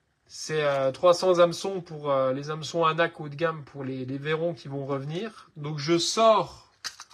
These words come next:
je répète, je sors le mini vairon dans deux, trois jours. Et j'ai les perles qui arrivent des U S A qui sont sur la route pour les gros vairons qui reviennent, euh, dans une semaine, j'espère.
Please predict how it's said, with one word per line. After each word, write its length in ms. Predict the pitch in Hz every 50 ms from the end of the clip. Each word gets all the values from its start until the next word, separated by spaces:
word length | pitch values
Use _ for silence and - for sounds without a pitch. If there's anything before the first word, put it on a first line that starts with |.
| _ _ _ _ _ _ _ _
je 120 | _ - 160
répète, 520 | 165 190 170 - 180 151 123 - - - _ _ _ _
je 140 | 156 139 156
sors 320 | - - 220 220 220 202
le 100 | 190 175
mini 280 | 170 170 180 180 185 185
vairon 300 | 175 185 185 175 185 185
dans 140 | 170 160 147
deux, 120 | 147 160
trois 260 | 156 - - 165 156
jours. 440 | 147 143 170 185 208 208 - - - _ _ _ _ _ _ _ _ _ _ _ _ _ _ _ _ _ - 160
Et 60 | 151
j'ai 160 | 151 143 165
les 180 | 170 175 180 170
perles 360 | - - 202 208 202 196 180
qui 140 | - 175 175
arrivent 340 | 165 165 170 180 175 170 156
des 240 | 160 160 151 151 160
U 80 | 170
S 180 | 170 170 - 196
A 140 | 202 196 185
qui 100 | - -
sont 140 | - 165
sur 200 | 143 - - 165
la 120 | 156 147 151
route 260 | 147 180 202 - -
pour 180 | - - 156 147
les 140 | 143 143
gros 220 | 139 147 165 180 175
vairons 420 | 170 170 170 160 175 196 202 185
qui 140 | 185 - 165
reviennent, 400 | 151 147 147 160 170 180 170 160
euh, 440 | 139 131 131 127 127 131 127 127 123 123
dans 160 | 135 143 139
une 180 | 135 156 165
semaine, 400 | 156 - 175 170 170 175 175 160
j'espère. 600 | 147 151 143 - - - 165 175 190 - - -